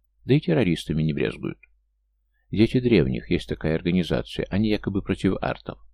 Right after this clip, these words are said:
В общем, набирают всех, до кого дотянутся, и для каждого свой пряник. И работают на некий новый проект, который называется «Возрождение». Чего они там могут возродить,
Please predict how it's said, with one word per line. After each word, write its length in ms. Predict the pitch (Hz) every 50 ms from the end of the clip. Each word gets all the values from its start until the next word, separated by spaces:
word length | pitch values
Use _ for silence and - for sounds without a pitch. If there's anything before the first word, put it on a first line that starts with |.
| _ _ _ _ _
В 60 | - 104
общем, 260 | - - 104 104 107
набирают 440 | 107 95 101 101 123 139 151 143 -
всех, 280 | - - 135 135 127
до 80 | 107 110
кого 180 | - 117 113
дотянутся, 640 | 113 110 113 - - 73 64 60 - - - - - - _ _ _ _
и 100 | - 92
для 140 | 87 87 82
каждого 360 | - 85 87 90 95 95 87
свой 200 | - - 85 80
пряник. 480 | - - - 53 - - - - - _ _ _ _ _ _ _ _ _ _
И 100 | 82 85
работают 540 | 87 87 92 117 165 180 - - 82 73 -
на 160 | 82 82 104
некий 280 | 139 165 - - 127
новый 220 | 120 127 127 127 117
проект, 380 | - - 135 143 156 151 -
который 340 | - 110 104 - 117 113 107
называется 480 | 104 98 - 110 110 113 104 - - 101
«Возрождение». 720 | 98 92 - 101 95 80 76 64 55 52 52 52 - - _ _ _ _ _ _ _ _
Чего 280 | - - - 98 107 117
они 180 | 120 120 117
там 180 | - - 104 104
могут 300 | 107 113 107 107 - -
возродить, 580 | 98 90 - - 95 92 85 104 117 - -